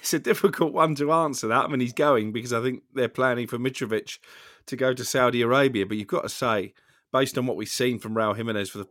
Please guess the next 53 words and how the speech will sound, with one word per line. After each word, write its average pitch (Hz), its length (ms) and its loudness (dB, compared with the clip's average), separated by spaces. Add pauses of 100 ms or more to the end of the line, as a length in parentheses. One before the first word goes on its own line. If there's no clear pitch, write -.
past 113 260 -2
couple 101 200 -6
of 98 80 -6
seasons, 101 560 -4 (680)
it's - 120 -12
a 113 40 -8
real 117 220 0
downgrade, 104 560 -2
isn't 104 160 -8
it? 92 80 -8
He's 95 160 -10
just 117 160 -8
not 123 160 -4
looked 101 200 -8
the 101 60 -10
same 104 280 -4
player, 107 440 -2
unfortunately, 101 520 -8
since 107 260 -10
he 98 60 -14
suffered 107 320 -12
that 101 200 -2
h-, 101 120 -18 (180)
horrible 107 400 -2
head 110 180 -4
injury. 107 520 -4 (520)
I, - 60 -12 (140)
I 120 60 -10
think 120 360 -8
Wolves 120 400 -6
have 113 140 -10
known 113 320 -2
for 113 80 -8
some 110 300 -4
time, 117 280 0
probably 120 240 -6
since - 340 -8
last 117 320 0
summer, 101 280 -4 (500)
that, 117 240 -2
that 107 100 -6
maybe 117 320 -4
it 110 80 -4
was 104 140 -8
time 113 480 -2
to - 80 -12
move 113 240 -4
on. 120 160 2
He, 123 240 -4
he's 107 180 -12
a, 104 60 -12 (220)
a 85 80 -12 (120)
big 113 260 -4